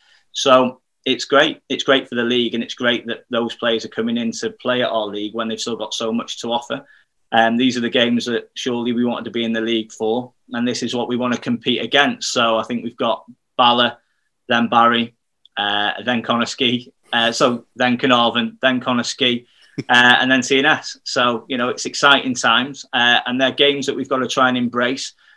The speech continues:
and there'll be a good test by the end of the month to see where, you know, where we really sit, really, after playing those fixtures. And, but the lads are full of confidence at the moment. Um, training's really, really going well. Uh, the results have been good so far this season.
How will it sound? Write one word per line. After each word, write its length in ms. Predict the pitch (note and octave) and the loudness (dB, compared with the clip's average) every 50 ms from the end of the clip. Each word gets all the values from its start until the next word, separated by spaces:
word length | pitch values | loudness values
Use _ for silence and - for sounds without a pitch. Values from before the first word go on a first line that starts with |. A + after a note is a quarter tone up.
| _ _ - | _ _ -8
and 100 | B2+ B2 | -4 -2
there'll 100 | B2+ B2 | 0 4
be 100 | C#3 C3+ | 4 4
a 40 | C3 | 4
good 180 | C3+ D3 C#3 C#3 | 4 0 0 0
test 400 | - - C3+ A#2+ - - - - | 2 4 4 4 4 0 -4 0
by 140 | C#3 B2+ | 0 0
the 100 | A#2+ B2 | 2 0
end 160 | B2 A#2+ A#2+ A#2 | -2 -2 -2 -4
of 60 | A2+ | -4
the 80 | A#2 | -4
month 200 | A#2+ B2 - - | -4 -4 -4 -6
to 100 | - B2 | -10 -10
see 200 | - - B2 B2 | -6 -4 -4 -4
where, 560 | A#2 A2+ A2+ A#2 A2+ A2+ A2+ A2+ A2 A2+ - _ _ _ - | -4 -2 -2 0 2 2 2 2 0 -2 -8 _ _ _ -12
you 80 | - | -6
know, 80 | G#2+ G#2+ | -6 -4
where 200 | G#2+ A#2 A#2 A2+ | -2 -2 -2 -2
we 80 | A2+ A2+ | -2 0
really 320 | A#2+ C3+ C#3 C#3 C3 B2 | 2 4 4 4 4 2
sit, 340 | - - B2+ A2+ - - _ | -4 -4 -6 -6 -8 -10 _
really, 600 | - A2+ G#2+ G#2 G#2 _ G#2 G#2 G#2+ A2 A2+ A2+ | -10 -10 -10 -10 -10 _ -10 -8 -6 -4 -4 -4
after 260 | A2 G#2+ - - - G#2+ | -4 -6 -6 -8 -12 -10
playing 380 | - - A#2 A2+ A2 A2 A2 | -6 -4 -2 -2 -2 -2 -4
those 240 | G#2+ A2 G#2+ G#2 - | -4 -4 -6 -6 -8
fixtures. 540 | - - A2+ - - - - B2+ B2 A#2 A2+ | -10 -10 -10 -10 -10 -12 -6 -4 -4 -4 -2
And, 200 | A#2+ A#2 A2+ - _ _ _ _ _ _ _ _ _ _ - | -2 -4 -4 -6 _ _ _ _ _ _ _ _ _ _ -6
but 220 | - A#2 A2+ - - | -4 -4 -4 -2 -4
the 80 | A#2+ | -2
lads 320 | A#2 B2 B2+ C3 A#2 - A#2 | 0 2 4 2 2 0 -4
are 60 | - | -6
full 180 | - B2+ A#2+ | -4 -2 -2
of 100 | A#2 A2 | -2 -2
confidence 540 | - B2 A#2+ B2+ B2 B2 A2+ A#2+ - - - | -2 -2 -2 -2 -2 -4 -6 -6 -8 -6 -8
at 80 | A2+ - | -8 -6
the 60 | G2+ | -6
moment. 400 | A2 G#2+ G#2+ A2 A#2+ A#2+ A#2 - _ _ - G#2+ | -6 -4 -2 -2 -2 -4 -6 -8 _ _ -12 -8
Um, 460 | G#2+ G#2+ G#2+ G#2 G2+ G2+ G2+ G2 _ _ _ | -6 -4 -4 -4 -6 -8 -10 -12 _ _ _
training's 560 | - - - B2 A#2+ A#2+ A#2+ A2+ A2 G#2+ G#2+ | -12 -4 -4 -2 -2 0 -2 -2 -4 -6 -8
really, 440 | A2 G#2+ A#2 A#2 A#2 A#2 A2+ A2+ G#2+ | -8 -6 -4 -2 -2 -2 -2 -4 -4
really 300 | G#2 A2 A2 G#2+ G#2+ G#2 | -2 -2 -2 -2 -2 -4
going 320 | G#2 A2 G#2 G#2+ G#2 G#2 G#2+ | -6 -4 -4 -4 -6 -6 -6
well. 360 | G#2+ G#2+ G#2+ G#2+ - - _ - | -2 0 0 0 -2 -6 _ -10
Uh, 240 | G2+ F#2+ G2+ G2 F#2+ | -8 -6 -4 -6 -6
the 80 | F#2 G2+ | -8 -8
results 400 | G2+ G2+ G2+ A#2+ A#2+ - - - A#2 | -10 -8 -6 -6 -8 -8 -8 -8 -10
have 120 | G#2+ - | -8 -6
been 240 | A#2 A2+ A2 G#2+ F#2 - | -6 -6 -6 -6 -10 -8
good 180 | - B2 A2+ - | -6 -6 -6 -4
so 220 | - - A#2+ A#2 | -4 -4 -4 -6
far 240 | A2 - A#2 A2+ A2+ | -4 -4 -2 -2 -2
this 160 | A2+ G#2+ - | -2 -4 -4
season. 420 | - B2+ B2 A#2 A2 A2+ A2 A2 | -4 -2 -2 -2 -4 -6 -8 -12